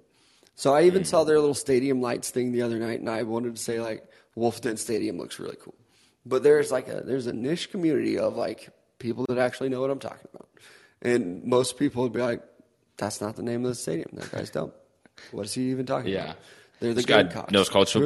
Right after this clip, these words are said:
Speaker 2: football?
Speaker 1: Wolves." Like, yeah.
Speaker 2: <laughs>
Speaker 1: S-, please stop tweeting at us, sir.
Speaker 2: <laughs>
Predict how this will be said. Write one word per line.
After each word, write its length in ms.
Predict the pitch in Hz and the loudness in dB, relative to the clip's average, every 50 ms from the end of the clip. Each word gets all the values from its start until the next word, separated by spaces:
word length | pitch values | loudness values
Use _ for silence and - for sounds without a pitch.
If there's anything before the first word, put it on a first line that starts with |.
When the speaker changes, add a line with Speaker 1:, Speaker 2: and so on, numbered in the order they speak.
| 123 120 | 6 4
Speaker 2:
football? 120 | 131 135 | 4 2
Speaker 1:
Wolves." 400 | 151 139 120 113 - - - - _ - - - | -2 -4 -4 -6 -10 -14 -16 -16 _ -16 -10 -8
Like, 140 | 123 113 101 - | -6 -6 -6 -4
yeah. 280 | - 160 139 127 110 110 110 - | -2 -2 -2 -2 -4 -10 -14 -16
Speaker 2:
<laughs> 120 | - - | -16 -14
Speaker 1:
S-, 300 | 117 - - - - 147 - _ _ _ _ _ | -12 -12 -10 -10 -12 -12 -16 _ _ _ _ _
please 180 | - 151 139 - | -4 -4 -4 -4
stop 280 | - - 131 - - | -4 -4 -6 -4 -4
tweeting 340 | - 151 135 131 135 - - - - - - - _ | -6 -4 -2 -2 -4 -4 -6 -10 -18 -20 -20 -20 _
at 160 | - - - - | -4 -2 0 0
us, 120 | - - | -2 -2
sir. 300 | - - - - - - - | -4 -6 -2 0 0 0 0
Speaker 2:
<laughs> 60 | - | -2